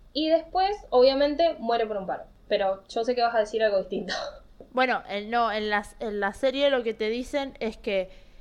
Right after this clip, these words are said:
Speaker 2: Gilla se cae por las escale-, eh, Gilla no, eh, eh, Mema se cae por las escaleras y Gilla todavía estaba. No, o sea, no se sabe si Gilla llega o dio la vuelta a manzana y volvió o qué mierda hizo,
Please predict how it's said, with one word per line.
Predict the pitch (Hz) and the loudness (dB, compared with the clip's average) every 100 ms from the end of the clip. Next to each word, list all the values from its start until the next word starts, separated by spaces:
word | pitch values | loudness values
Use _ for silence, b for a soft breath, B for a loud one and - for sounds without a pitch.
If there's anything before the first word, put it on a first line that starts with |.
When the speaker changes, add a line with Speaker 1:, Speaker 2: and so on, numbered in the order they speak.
| - | -12
Speaker 2:
Gilla | - 240 240 233 | -6 -4 -2 -2
se | 254 | 0
cae | 247 285 254 202 | 4 6 6 0
por | 185 | -6
las | 180 180 | -8 -10
escale-, | 180 220 247 262 | -6 -2 0 0
eh, | 233 226 | 2 0
Gilla | 220 247 233 | 0 -2 -2
no, | 226 208 | -2 -4
eh, | 202 190 190 - - | -4 -4 -6 -8 -12
eh, | - 208 | -6 -4
Mema | 214 247 247 | -4 0 0
se | 247 226 | 0 0
cae | 254 254 247 | 4 4 2
por | 262 | -2
las | 254 285 | -2 -2
escaleras | 320 - 349 359 381 392 480 b b b b - | -6 -4 -2 2 4 2 0 b b b b -20
y | - | -12
Gilla | - 302 302 | -8 -4 -2
todavía | 277 240 247 | 2 2 2
estaba. | 254 - 330 285 202 185 - - | -2 0 4 6 4 0 -10 -16
No, | 233 220 - | -12 -12 -8
o | 214 | -8
sea, | - 220 - - | -2 0 -2 -8
no | 226 240 | -8 -6
se | 254 | -4
sabe | 254 247 214 | 0 0 0
si | 196 214 | -4 -10
Gilla | 233 220 202 | -10 -8 -8
llega | 175 - 294 311 285 285 294 - - | -8 -4 0 2 4 4 2 -6 -14
o | - 208 190 - - | -8 -4 -4 -6 -14
dio | 202 226 247 | -4 2 4
la | 240 | 6
vuelta | 247 247 | 4 4
a | 233 | 4
manzana | 226 214 247 240 247 | 2 2 4 4 2
y | 220 | 0
volvió | 202 208 247 302 269 | -2 -2 2 6 6
o | 226 - 202 | 4 0 -2
qué | - 240 | 0 -2
mierda | 247 254 240 220 220 | 0 2 2 2 2
hizo, | 233 - 214 240 | 0 -2 -2 -2